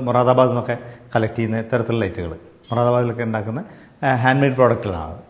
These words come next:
traditional പ്രോഡക്റ്റുകളാണ്. ഈ പ്രോഡക്റ്റൊന്നും ഒരിക്കലും ഫീസാവുകയോ അല്ലെങ്കിൽ ഒരിക്കലും ചീത്തയാവുകയൊന്നും ചെയ്യില്ല, വർഷങ്ങളോളം ഇത് നിലനിൽക്കും. അതേസമയം നമ്മളിപ്പോൾ ചൈനയിൽ നിന്നൊക്കെ import ചെയ്യുന്ന ഈ പല ടൈപ്പ് വ-, വ-, ലൈറ്റുകളും ഒരു മൂന്ന് മാസം നാല് മാസം കഴിഞ്ഞാൽ ഫീസായി പോകും,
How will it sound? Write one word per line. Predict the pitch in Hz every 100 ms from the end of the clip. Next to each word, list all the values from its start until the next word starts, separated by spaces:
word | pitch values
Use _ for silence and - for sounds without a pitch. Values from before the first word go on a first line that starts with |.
| - _ - 113
traditional | 131 131 143
പ്രോഡക്റ്റുകളാണ്. | 160 110 95 87 95
ഈ | 135
പ്രോഡക്റ്റൊന്നും | 143 147 156 156 151
ഒരിക്കലും | 123 143 151 147 -
ഫീസാവുകയോ | 123 117 131 123
അല്ലെങ്കിൽ | 120 120 127
ഒരിക്കലും | 110 120 117 117
ചീത്തയാവുകയൊന്നും | 117 127 120 113 92
ചെയ്യില്ല, | 82 85 - - -
വർഷങ്ങളോളം | 117 135 139 147 151 139
ഇത് | 123
നിലനിൽക്കും. | 113 107 104 - - - -
അതേസമയം | 127 120 139
നമ്മളിപ്പോൾ | 135 135 139
ചൈനയിൽ | 123 120
നിന്നൊക്കെ | 139 131 131
import | 117 123
ചെയ്യുന്ന | 123 117 117 - - -
ഈ | 120
പല | 113 117 113
ടൈപ്പ് | 117 110 113
വ-, | 117 120
വ-, | 113 117
ലൈറ്റുകളും | 107 101 110 113 117
ഒരു | 117 110
മൂന്ന് | 113 120
മാസം | 113 113
നാല് | 107 110
മാസം | 107 104
കഴിഞ്ഞാൽ | 104 117
ഫീസായി | 120 117
പോകും, | 87